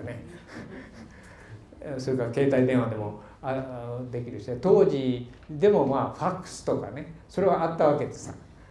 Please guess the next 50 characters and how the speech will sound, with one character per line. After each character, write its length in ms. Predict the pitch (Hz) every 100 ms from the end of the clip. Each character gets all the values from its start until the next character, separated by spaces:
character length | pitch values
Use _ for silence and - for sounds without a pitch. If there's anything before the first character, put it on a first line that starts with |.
| - - - - - -
だ 80 | 143
け 60 |
ど、 120 | 147 127
「ツ 140 | - -
ァ 200 | 190 135
ー 20 |
ボ 140 | 127
国 440 | 123 135 131 151 156
立 160 | -
公 260 | - 147 143
園 220 | 143 139
内 160 | 131 120
エ 140 | 135
レ 100 | 147
ナ 160 | 135 123
様」 260 | 123 123 123
っ 40 |
て 80 | 123
言 100 | 120
っ 20 |
て、 120 | 120 123 302 - - -
あ 60 |
の、 200 | 123 123 117 - 170 -
「東 200 | 143 143
京 180 | 156 147
か 140 | 147
ら 200 | 143 143 147
陣 240 | 135 151 135
田 80 |
敦 160 | 127 143
村 160 | 139 127
と 100 | 139
い 80 |
う 40 | 135
の 80 | 131
が 80 | 120
来 100 | -
て 100 | 139
る 140 | 123
け 120 | 131
ど、 280 | 127 127 120 - -
ぜ 100 | 156
ひ 120 | 131
何 200 | 127 139
月 200 | 127 123
何 220 | 135 123 131
日 200 | - 135
頃 140 | 123
に 120 | 120
来-、 100 | -